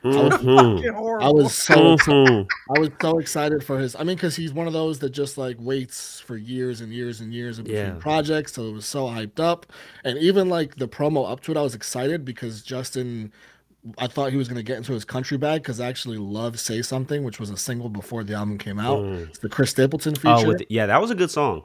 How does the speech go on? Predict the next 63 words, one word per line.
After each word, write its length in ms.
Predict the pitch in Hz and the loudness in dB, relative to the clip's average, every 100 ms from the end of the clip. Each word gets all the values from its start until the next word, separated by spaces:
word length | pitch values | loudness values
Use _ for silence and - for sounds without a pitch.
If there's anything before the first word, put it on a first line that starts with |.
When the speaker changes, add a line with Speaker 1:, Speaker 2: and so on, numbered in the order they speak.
| _ | _
Speaker 1:
I 80 | 160 | 6
Speaker 2:
That 80 | 147 | 10
was 20 | |
a 40 | |
Speaker 1:
love 100 | 156 | 8
Speaker 2:
good 80 | 196 | 8
Speaker 1:
that. 60 | 160 | 6
Speaker 2:
song. 180 | 226 | 4
Speaker 1:
I 20 | 120 | 2
love 340 | 127 151 190 | 2 6 6
that 160 | 165 135 | 4 2
song. 220 | 139 123 | -2 -2
I 80 | 131 | 0
was 120 | 151 | -2
like, 80 | 135 - | -4 -6
"Oh, 120 | 180 | -6
this 140 | 165 | -6
is 100 | 156 | -8
the 60 | 123 | -10
vibe 280 | 110 151 143 | -8 -6 -6
we're 80 | |
gonna 180 | 131 135 | -6 -8
be 160 | 123 123 | -8 -10
on. 160 | 113 | -10
Here 120 | 110 139 | -8 -8
we 100 | 123 | -8
go. 200 | 143 143 | -4 -4
Let's 220 | 117 - | -6 -10
go." 180 | 139 139 | -6 -6
And 80 | |
then 80 | 120 | -6
the 60 | 110 | -8
album 220 | 127 120 | -8 -8
dropped 320 | 110 113 101 107 | -10 -10 -14 -14
and 80 | |
the 60 | 101 | -14
rest 240 | 104 101 | -12 -12
of 80 | 98 | -12
the 100 | 101 | -12
album's 300 | 95 90 92 | -12 -12 -14
just 180 | 98 - | -16 -14
not 180 | 90 90 | -14 -14
great. 280 | 87 82 - | -18 -20 -18
It's 80 | - | -14
just 160 | 107 | -12
not 160 | 101 95 | -12 -12
good. 140 | 190 | -6
Speaker 3:
Where's 340 | 302 539 466 320 | -4 -2 -4 -2
Justin 340 | 403 403 370 | -2 -2 -10
from? 260 | 359 370 349 | -8 -8 -6
He 100 | 427 | -6
from 220 | 466 415 | -6 -8
the 80 | 311 | -8
same 380 | 294 285 285 392 | -10 -10 -10 -10
Speaker 1:
He's 100 | - | 0
from, 140 | 165 | 2
Speaker 3:
he 80 | 135 107 - | 2 -2 -2
Speaker 1:
I'm 160 | 139 | -2
pretty 160 | 131 190 | 6 6
sure 140 | 196 | 8
he's 80 | 180 | 4
from 160 | - 123 | 2 -4
Memphis. 580 | 107 101 92 87 - | -4 -6 -10 -10 -12